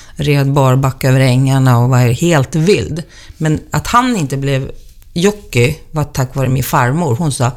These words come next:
nej. Och det kommer jag ihåg att det sa han alltid sen efteråt, att tack och lov, mamma, att du sa åt mig att inte bli jockey.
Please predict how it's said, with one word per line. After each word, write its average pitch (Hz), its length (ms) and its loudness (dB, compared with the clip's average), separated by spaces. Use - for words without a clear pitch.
nej. 143 560 2
Och 151 140 -2
det 147 120 0
kommer 156 260 0
jag 135 100 4
ihåg 131 140 2
att 127 80 -2
det 156 80 0
sa 165 200 0
han 143 180 0
alltid 123 260 0
sen 120 160 0
efteråt, 123 440 0
att 123 200 -4
tack - 280 -6
och 143 80 2
lov, 147 280 2
mamma, 120 320 4
att - 120 -2
du 123 100 0
sa 123 160 -2
åt 120 200 0
mig 123 100 0
att - 120 -2
inte 131 380 -2
bli 113 460 -2
jockey. - 520 -4